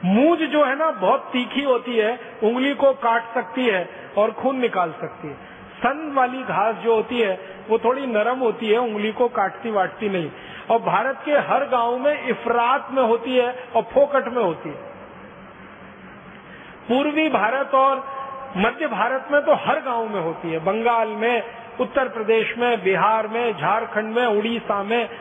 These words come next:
आसाम में, कोई गांव नहीं जहां सन ना हो, मूंज ना हो। तो जिन इलाके में सन और मूंज सबसे ज्यादा होती रही है, इसी इलाके में सबसे पहले कागज बनना शुरू हुआ। वो सन की घास से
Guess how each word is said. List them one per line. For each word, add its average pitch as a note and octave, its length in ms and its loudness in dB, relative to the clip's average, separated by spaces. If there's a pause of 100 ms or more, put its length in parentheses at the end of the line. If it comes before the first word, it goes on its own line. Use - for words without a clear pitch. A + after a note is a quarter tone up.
(140)
आसाम A3 460 0
में, A3 220 0 (460)
कोई D4+ 240 4
गांव C4+ 320 2
नहीं C#4+ 240 0
जहां B3 240 0
सन B3+ 200 -2
ना B3+ 160 0
हो, B3+ 200 4
मूंज G3+ 340 -4
ना G#3+ 60 2
हो। G3 200 0 (460)
तो B3 100 4
जिन D4 240 -2
इलाके C4+ 440 0
में D4+ 160 2
सन C#4 280 -2
और C#4 160 4
मूंज C4 300 -2 (100)
सबसे B3+ 320 0
ज्यादा A3+ 340 2
होती F#3+ 340 -2
रही A3 240 2
है, F3+ 220 0 (380)
इसी E4 300 2 (100)
इलाके A#3 440 0
में C4+ 160 2
सबसे A#3+ 440 0
पहले B3 380 2
कागज G#3 440 0
बनना G#3 360 -2
शुरू F#3 320 -2
हुआ। F3 280 2 (360)
वो A#3 180 4
सन B3+ 500 -2
की C#4+ 300 -2 (460)
घास E3 260 2 (140)
से C4+ 160 4